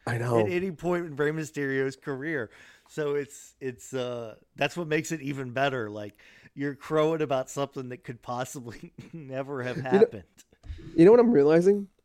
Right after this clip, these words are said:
Speaker 1: So, so he wins the North American title, right?
Speaker 2: Yeah.
Speaker 1: Rey just won the U S title.
Speaker 2: Yes.
Speaker 1: They're, c-,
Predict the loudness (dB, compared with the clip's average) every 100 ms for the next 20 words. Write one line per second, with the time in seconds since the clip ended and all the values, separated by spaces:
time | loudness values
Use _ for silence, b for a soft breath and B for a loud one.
0 | -2 2 4 4 4 6 6 6 4 4
1 | 2 0 0 -2 -2 -2 -2 -2 0 -2
2 | -6 -20 _ -14 -12 -12 -16 _ _ _
3 | _ 0 8 8 8 6 2 0 2 2
4 | 2 0 -4 -8 -10 -10 -14 -20 _ _
5 | -12 -12 -12 -20 _ _ _ _ _ _
6 | _ 4 4 2 -6